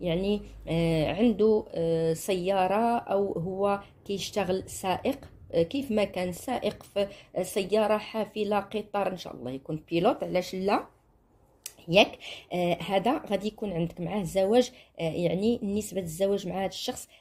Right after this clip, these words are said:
كبيره جداً، يعني يكون اجنبي، حنطي اجنبي في البلاد البعيده او كيسافر بزاف، نسبه الزواج معاه كبيره. وحتى الاخريات اللي هذا،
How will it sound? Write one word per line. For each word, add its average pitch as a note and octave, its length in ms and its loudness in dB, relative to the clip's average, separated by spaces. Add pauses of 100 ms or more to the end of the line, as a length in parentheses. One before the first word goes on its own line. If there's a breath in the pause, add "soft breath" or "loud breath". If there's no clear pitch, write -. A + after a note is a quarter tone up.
(260 soft breath)
كبيره A3 600 2
جداً، D#3+ 320 -2
يعني F#3+ 540 2
يكون B3 320 -2
اجنبي، G#3+ 480 0 (320)
حنطي - 420 -4 (160)
اجنبي A#3 540 2 (500 soft breath)
في - 120 -8
البلاد F3+ 320 6
البعيده A#3+ 560 2 (360)
او B3 140 2
كيسافر G#3+ 460 -4
بزاف، E3 500 -2
نسبه A3 380 0
الزواج G#3 600 0
معاه G#3+ 300 -2 (200)
كبيره. G3+ 340 2 (340 loud breath)
وحتى - 340 -4
الاخريات A3 640 0
اللي G3 160 -2
هذا، F3 340 0